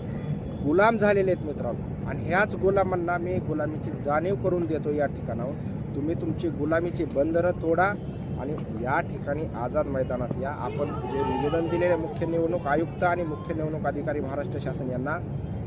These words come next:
त्याच धर्तीवर आपण परत एकदा खूप मोठा चान्स आलाय. भारताचे जे काय मुख्य निवडणूक अधिकारी आहेत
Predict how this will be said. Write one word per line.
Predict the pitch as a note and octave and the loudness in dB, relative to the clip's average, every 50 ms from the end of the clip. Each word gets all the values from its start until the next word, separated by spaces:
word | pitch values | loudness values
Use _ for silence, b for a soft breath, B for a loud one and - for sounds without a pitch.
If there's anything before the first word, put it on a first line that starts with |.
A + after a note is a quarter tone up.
| - - | -4 0
त्याच | - D#3 G3 G3+ E3 | 4 6 6 6 6
धर्तीवर | F#3 F3+ - - F#3 F#3 F#3+ F#3 | 4 4 4 4 6 6 6 6
आपण | F#3 F3+ - F#3+ F#3+ G3 G3 G3 - - - - - - D3+ | 6 4 4 4 4 4 4 0 -6 -8 -8 -8 -6 -4 -2
परत | D#3+ F3+ F#3 F#3+ | 0 0 0 0
एकदा | F#3+ F#3 F#3 G3 | 0 0 0 0
खूप | F#3 F#3 - F#3+ F#3 | -2 0 0 -2 0
मोठा | - F#3 F3+ F#3 | 2 0 0 0
चान्स | F3 - F3+ F3 E3+ E3+ - F3 | 0 0 2 2 2 2 0 0
आलाय. | E3 D#3 E3 E3 | 0 0 0 -2
भारताचे | F3 - - D3 C#3 C#3+ C#3+ - E3 E3 - - F3+ F3+ F3+ F#3 F3+ - - - - - - - | -4 -4 -4 -4 -4 -4 -2 0 0 0 0 0 0 2 2 0 0 -2 -4 -6 -6 -6 -4 -4
जे | C#3+ | -4
काय | D3 - F3 E3+ | 0 2 2 2
मुख्य | D#3 D#3+ D#3+ - - E3+ E3+ | 2 0 -2 -2 0 0 0
निवडणूक | D#3+ E3 E3 E3 E3+ E3+ F3+ F3+ D3+ - - - - - - - - - - - | 2 2 4 4 4 4 2 2 0 -2 -6 -8 -8 -10 -10 -10 -10 -10 -8 -6
अधिकारी | B2 C#3 F3 A3 - A3+ A3 G#3+ | -2 0 0 2 6 6 8 8
आहेत | G#3+ G3+ F3+ D3 | 8 6 4 2